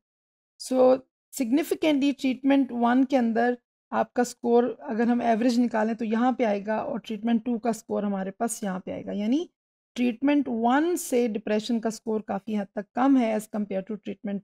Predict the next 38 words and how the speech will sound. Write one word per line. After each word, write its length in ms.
two। 120
इसी 180
तरह 140
अगर 200
जेंडर 360
में 180
देखें 380
तो 80
जेंडर 400
में 360
आपका 360
है 200
ये 220
मेल 340
है 160
और 120
ये 100
फीमेल 520
है, 100
तो 60
मेल 480
के 100
लिए 160
कोई 260
फ़र्क 340
नहीं 180
पड़ 220
रहा 160
अगर 200
हम 140
चाहे 260
वो 240
ट्रीटमेंट 460
वन 260
यूज़ 260
कर 180
रहे 120
हैं 180